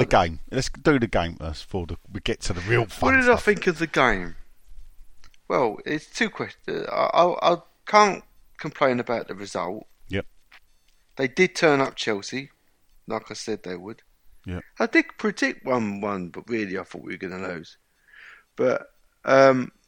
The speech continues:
Speaker 2: yeah. Oh, we put some fucking players behind the ball. Um,
Speaker 1: Yes.
Speaker 2: hmm. Al-, although, although I weren't happy with that,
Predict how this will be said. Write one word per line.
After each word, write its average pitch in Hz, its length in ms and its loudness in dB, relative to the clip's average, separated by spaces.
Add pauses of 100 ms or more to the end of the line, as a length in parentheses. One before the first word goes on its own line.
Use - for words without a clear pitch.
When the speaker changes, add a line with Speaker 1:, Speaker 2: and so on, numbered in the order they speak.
(240)
Speaker 2:
yeah. 127 540 2 (1080)
Oh, 123 360 -2
we 110 100 -10
put - 220 -10
some - 140 -12
fucking 95 420 -12
players 104 360 -4
behind 90 340 -10
the 92 60 -12
ball. 90 320 -12 (440)
Um, 110 340 0
Speaker 1:
Yes. - 260 -8 (3500)
Speaker 2:
hmm. 110 460 -2 (1600)
Al-, - 220 -6
although, 190 720 4 (1900)
although 208 280 6
I - 40 4
weren't 190 180 4
happy 151 320 0
with 104 160 -4
that, 87 240 -4